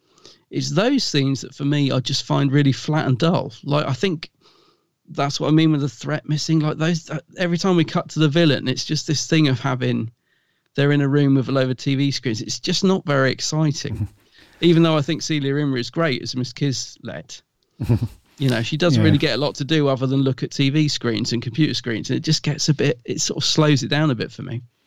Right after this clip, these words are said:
Speaker 2: No, I agree. Yeah, 'cause it, the, again, going back to the opening of the story, the, um, that guy who's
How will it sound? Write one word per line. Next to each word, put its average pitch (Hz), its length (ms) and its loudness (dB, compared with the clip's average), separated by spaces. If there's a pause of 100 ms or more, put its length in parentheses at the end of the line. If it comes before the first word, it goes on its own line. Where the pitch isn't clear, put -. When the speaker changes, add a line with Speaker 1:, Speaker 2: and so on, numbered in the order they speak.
(200)
Speaker 2:
No, 113 160 6
I 107 80 6
agree. 101 300 2 (160)
Yeah, 107 240 2
'cause 123 220 0
it, 160 160 -4
the, 127 340 4 (140)
again, 123 280 6
going 120 140 6
back 135 180 4
to 113 100 -10
the 110 100 2
opening 117 360 4
of 101 60 2
the 110 80 -2
story, 107 400 2
the, 104 220 0
um, 104 260 0 (1080)
that 135 320 0
guy 117 300 8
who's 101 440 2